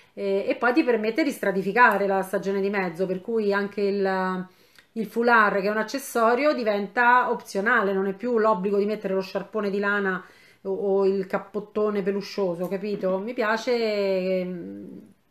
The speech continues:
non patire freddo e caldo quando vesto, quindi se il cappotto lo voglio lasciare aperto perché sotto ho una mise che mi piace mostrare,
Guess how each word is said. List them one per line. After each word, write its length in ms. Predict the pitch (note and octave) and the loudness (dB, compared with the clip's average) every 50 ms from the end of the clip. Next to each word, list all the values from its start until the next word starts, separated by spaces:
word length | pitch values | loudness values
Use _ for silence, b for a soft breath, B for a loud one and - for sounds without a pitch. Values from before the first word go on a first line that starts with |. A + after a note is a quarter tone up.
| _ _ _ _ - b b b b b b b b _ | _ _ _ _ -20 b b b b b b b b _
non 440 | G#3 A3 A#3+ C#4+ C#4 C#4 C4 - - | -4 -2 0 2 2 2 0 0 0
patire 520 | C4+ C4 C4 - C4 C4 C#4 C#4 C4+ B3+ | 0 0 2 0 0 0 2 4 4 4
freddo 300 | C4 - B3+ A#3+ G#3+ C4 | 4 2 2 2 2 0
e 100 | C4 C4 | -2 0
caldo 420 | - A#3+ A3 G#3 G#3 G#3 G#3 A3+ | 0 2 2 2 2 2 2 2
quando 280 | G#3+ A3 A3 A3 A3+ A3+ | 2 2 2 2 2 2
vesto, 400 | G#3 F#3+ F3+ F3 F3 - - F#3+ | 2 0 0 -2 -4 -4 -2 -2
quindi 200 | G#3 A3 G#3+ G3+ | -2 -2 -2 -2
se 100 | F#3+ G3+ | -4 -4
il 60 | F#3 | -4
cappotto 440 | - G#3+ G#3 - - A#3 A3+ - A3 | -4 -6 -6 -4 -4 -4 -2 -2 -2
lo 80 | G#3 G3+ | 0 0
voglio 220 | G#3+ G#3 G#3 G#3 | 0 0 0 0
lasciare 320 | G#3 G3+ G3+ - A3+ A3 | -2 -4 -2 -2 -2 0
aperto 400 | A#3 A3 A3+ G#3 G3+ G3 - A3+ | 0 2 2 0 0 0 -2 -2
perché 240 | G3+ G3+ F#3 - G3+ | -2 -2 -2 -4 -4
sotto 360 | F#3 - - A3+ A3 - G3+ | -4 -2 -2 -2 0 0 2
ho 40 | F#3+ | 2
una 160 | F#3+ G3+ G3+ | 2 2 2
mise 480 | G3 A3 A3+ A3 G3 E3 E3+ F#3+ F3+ F#3 B B B B | 2 2 2 0 0 0 -2 -2 -2 -2 B B B B
che 120 | - - A3 | -6 -2 0
mi 120 | A3 A3 | 0 2
piace 280 | G3+ A#3 A3+ A3 B3 A#3+ | 2 2 2 2 2 0
mostrare, 680 | A#3 C#4+ C#4 - - A3 G3+ F#3+ G3 G3+ A3 A#3 A#3 | 0 0 -2 -4 -2 0 2 2 4 2 2 0 -2